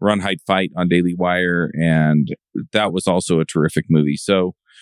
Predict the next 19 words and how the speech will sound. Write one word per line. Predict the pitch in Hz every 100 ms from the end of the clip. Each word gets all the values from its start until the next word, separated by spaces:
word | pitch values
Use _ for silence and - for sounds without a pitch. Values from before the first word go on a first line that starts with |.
| - -
I'm | 101 101
kind | 127 120 110
of | 98 92 -
enjoying | 107 101 113 107 104 98 95
seeing | - 104 101 92
some | - 95
familiar | - 98 95 90
faces | - 90 - 85
in | 87 87
this | 85
show. | - 82 95 - _ - _
So | -
I'm | 117
gonna | 117
shout | 107 110 101
out | 98
about | 92 90
that | 90 87
too. | - 98 101